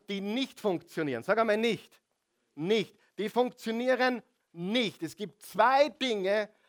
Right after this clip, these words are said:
wenn du glückselig sein willst, wenn du blessed sein willst, gibt es zwei Dinge, die nicht funktionieren. Erstens,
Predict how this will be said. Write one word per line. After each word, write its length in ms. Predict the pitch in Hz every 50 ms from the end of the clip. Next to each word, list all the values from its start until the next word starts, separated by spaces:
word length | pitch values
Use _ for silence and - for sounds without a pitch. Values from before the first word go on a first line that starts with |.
| _ _
wenn 300 | - - 165 185 196 180
du 180 | 151 196 202 185
glückselig 800 | 196 - 202 226 214 160 - - - 240 269 262 254 233 196 -
sein 320 | - 185 165 165 160 151
willst, 260 | 170 202 202 180 - -
wenn 160 | 185 190 180
du 100 | 180 185
blessed 680 | 147 - _ _ 208 214 233 269 269 208 - - -
sein 280 | - 175 156 143 143 151
willst, 320 | 165 185 214 220 - _ _ - - - _ _
gibt 240 | - 214 220 -
es 240 | 220 208 196 - -
zwei 560 | _ - - 180 226 226 262 277 285 294 294
Dinge, 420 | 233 - 254 269 269 269 269 285 277
die 160 | 277 214 208
nicht 360 | 202 214 247 285 254 - -
funktionieren. 720 | - 240 247 220 - - - 220 220 214 202 185 156 131 - - - _ _ _
Erstens, 720 | - 240 247 214 - - - 175 147 107 98 - - -